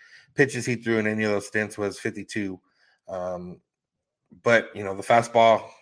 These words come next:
has movement. It, it, it, it plays well. Um, it, he had it ranked as a ninety-second percentile fastball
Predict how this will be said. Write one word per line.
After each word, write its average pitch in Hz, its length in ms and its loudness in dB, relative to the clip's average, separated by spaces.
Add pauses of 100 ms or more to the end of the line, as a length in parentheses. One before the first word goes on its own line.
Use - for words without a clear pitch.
(120)
has 120 320 2
movement. 113 560 -2
It, 104 240 -4
it, 104 240 -2
it, 104 180 -4
it 101 180 -6
plays 113 300 0
well. 104 540 0 (480)
Um, 92 560 -10 (1200)
it, 208 300 -4 (640)
he 131 340 0
had 127 200 8
it 123 120 6
ranked 107 400 -2
as 104 180 2
a 101 60 -4
ninety-second 104 800 -2
percentile 104 640 -2
fastball 117 640 0